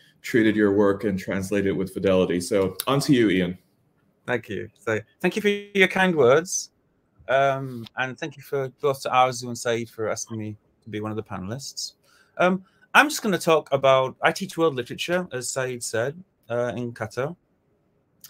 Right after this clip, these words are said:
Speaker 2: Um, and I'm just gonna talk about world literature. Um, and it sounds a little bit tangential, but I think, uh, hopefully you'll see how some of the things, um, I'm gonna be talking about,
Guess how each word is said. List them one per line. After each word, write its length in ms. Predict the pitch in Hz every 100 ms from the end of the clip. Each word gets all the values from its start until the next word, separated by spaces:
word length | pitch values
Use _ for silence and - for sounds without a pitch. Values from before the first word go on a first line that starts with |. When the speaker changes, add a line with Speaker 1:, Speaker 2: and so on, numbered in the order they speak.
| _
Speaker 2:
Um, 480 | 101 117 120 120 120 -
and 100 | 147
I'm 100 | 165
just 120 | -
gonna 140 | 226
talk 200 | 185 147
about 220 | 135 127
world 160 | 117 117
literature. 500 | 117 - - 113 95 _ _ _ _ _ _ _
Um, 340 | 120 135 135 135
and 100 | 160
it 80 | -
sounds 260 | 175 196
a 40 | 190
little 160 | 147
bit 140 | 143 - -
tangential, 840 | 147 127 202 240 - 107 123 135 _ -
but 120 | 156
I 60 |
think, 280 | 156 196 175 - -
uh, 340 | 131 135 131
hopefully 460 | 117 185 190 139 123
you'll 160 | 123 120
see 260 | - 151
how 200 | 135 135
some 220 | 120 165
of 80 | 156
the 100 | 139
things, 480 | - 131 123 117 - -
um, 500 | 113 113 113 110 -
I'm 100 | 113
gonna 140 | 110
be 60 | 101
talking 300 | 180 180 117
about, 280 | 117 123